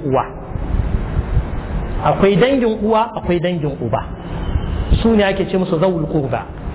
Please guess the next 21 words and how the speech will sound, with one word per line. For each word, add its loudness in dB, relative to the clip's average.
Shi 2
yasa 4
malamai 2
suka -2
ce 2
zawul 2
qurba 2
ga 6
baki 2
ɗaya 4
da 2
waɗanda 0
za 2
su -4
iya 2
gadon 2
ka -2
da 2
waɗanda -2
ba -2
za 2